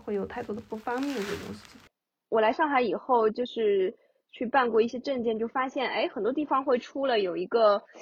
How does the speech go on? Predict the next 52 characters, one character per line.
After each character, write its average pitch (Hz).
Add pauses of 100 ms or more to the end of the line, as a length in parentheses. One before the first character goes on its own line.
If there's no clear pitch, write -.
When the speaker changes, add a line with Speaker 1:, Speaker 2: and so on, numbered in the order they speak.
(120)
Speaker 2:
宣 311
传 233
的 240
那 240
种 185 (560)
易 285
拉 269
宝 -
嘛， 170
然 196
后 208
下 254
面 240
就 240
写 -
什 196
么 185
“一 185
站 240
式”， 233
就 240
只 226
跑 180
一 180
次， - (760)
哎， 214
就 214
作 269
为 226
他 247
们 233
的 226
一 220
个 226
宣 262
传， 240
一 226
个 247
口 -
号。 - (460)
哦， 220
我 180
就 233
觉 233
得 233
这 254
个 233
还 220
蛮 185
贴 185
心 170
的， 165